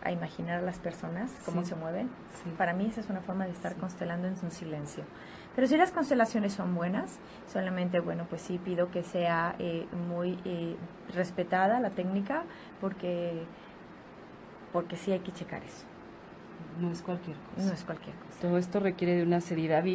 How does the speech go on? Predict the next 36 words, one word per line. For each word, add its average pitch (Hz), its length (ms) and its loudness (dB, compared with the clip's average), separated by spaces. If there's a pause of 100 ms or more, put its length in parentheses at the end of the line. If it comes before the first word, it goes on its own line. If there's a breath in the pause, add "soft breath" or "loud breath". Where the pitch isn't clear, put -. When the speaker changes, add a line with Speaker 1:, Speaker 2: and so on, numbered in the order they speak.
Speaker 2:
y, 175 120 4
Speaker 1:
Sí. 196 360 8 (100)
Speaker 2:
y 185 40 -2
sobre 190 260 4
todo 302 340 6 (420 loud breath)
ir 226 120 2
con 240 220 0
gente 214 460 0 (200)
que 170 80 -2
realmente 180 440 0
está 160 160 -8
preparada. - 360 -12 (180)
Speaker 1:
Así 180 240 -6
es. 151 340 -10
Speaker 2:
¿No? 185 440 -10
Speaker 1:
Así 180 180 -10
es. 160 460 -6
Speaker 2:
Luego, 196 420 10 (100)
Ani 262 580 12
Yani 240 640 10 (560)
dice, 208 380 4
"Saludos, 220 520 6
¿cómo 302 240 10
podemos 247 340 10
romper 214 360 8
con 208 160 4
esos 196 220 4
patrones 180 500 6
de 180 80 4
comportamiento 180 960 6 (420 loud breath)
para 214 240 12
no 262 200 10
seguir 233 400 4
con 233 140 4
los 185 200 2
errores 175 500 6